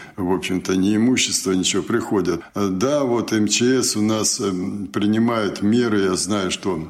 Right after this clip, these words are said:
я беседовал с вашим министром, он мне рассказывал, какую помощь оказывают, и денежную, и прочее всё. То есть мы людей не оставляем, они,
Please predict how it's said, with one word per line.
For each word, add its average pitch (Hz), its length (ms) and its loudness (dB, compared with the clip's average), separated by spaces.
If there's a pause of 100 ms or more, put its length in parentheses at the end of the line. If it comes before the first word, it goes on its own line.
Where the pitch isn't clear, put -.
(140)
я 101 200 0
беседовал 90 540 0
с 85 100 -4
вашим 90 280 0
министром, 101 460 0
он 87 140 2
мне 90 100 4
рассказывал, 90 640 0
какую 98 480 0
помощь 98 460 0
оказывают, 90 800 0
и 95 160 2
денежную, 92 720 2
и 90 100 -2
прочее 98 400 2
всё. 87 340 0 (420)
То 120 120 2
есть - 320 -2
мы 110 480 2
людей 120 920 2
не 110 280 2
оставляем, 101 760 -2
они, 104 280 0